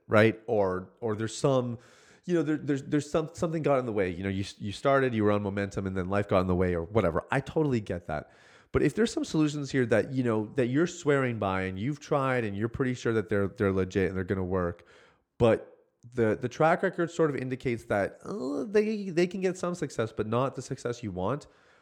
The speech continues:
I'm just gonna tell you right now that for different results,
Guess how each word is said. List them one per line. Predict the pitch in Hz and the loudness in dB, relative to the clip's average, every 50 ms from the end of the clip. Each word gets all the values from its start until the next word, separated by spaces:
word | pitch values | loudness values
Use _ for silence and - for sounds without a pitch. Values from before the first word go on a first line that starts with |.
| _ _ _ _ _ _ _ - | _ _ _ _ _ _ _ 0
I'm | 123 139 156 | 0 0 2
just | 165 175 - | 0 -2 -2
gonna | 185 170 | -2 -2
tell | 160 165 156 147 | 0 0 0 2
you | 147 147 | 4 2
right | 151 139 | 2 2
now | 127 110 104 104 | 2 0 0 2
that | 110 104 104 | 0 0 0
for | - 113 104 | 0 0 -2
different | 104 101 110 104 - 156 151 | 0 0 0 0 0 0 0
results, | 170 180 156 135 120 120 127 127 - - - | 0 0 2 2 4 4 2 0 -4 -10 -20